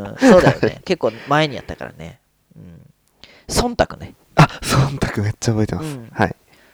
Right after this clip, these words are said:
Speaker 1: まあ、その、もともと忖度っていう言葉にはいいも悪いもないっていう話はしたと思うんだけど、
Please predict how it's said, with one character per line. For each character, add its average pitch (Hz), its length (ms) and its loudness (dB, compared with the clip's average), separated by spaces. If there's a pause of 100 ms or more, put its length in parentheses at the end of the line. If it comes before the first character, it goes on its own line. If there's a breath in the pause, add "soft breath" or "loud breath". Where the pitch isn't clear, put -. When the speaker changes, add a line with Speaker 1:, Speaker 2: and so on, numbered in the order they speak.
(140 soft breath)
Speaker 1:
ま 220 100 2
あ、 - 20 0
そ 196 120 -2
の、 170 140 0
も 139 160 -2
と 247 100 0
も 254 80 -4
と 254 80 -4
忖 285 220 -6
度 - 200 -4
っ - 20 -6
て - 120 -8
い 110 40 0
う - 60 -12
言 120 220 -4
葉 120 80 -2
に 113 80 -14
は 101 80 -6
い 131 220 -4
い 180 40 -2
も 139 140 0
悪 120 220 2
い 127 40 -2
も 107 120 -10
な 104 140 -4
い 135 40 -2
っ - 20 -4
て - 220 -10
い - 20 -2
う 90 40 -4
話 98 320 -6
は 95 80 -4
し - 100 -6
た 117 80 0
と 107 100 -10
思 87 140 -14
う 82 40 -18
ん 76 40 -20
だ - 80 -20
け - 100 -20
ど、 92 360 -8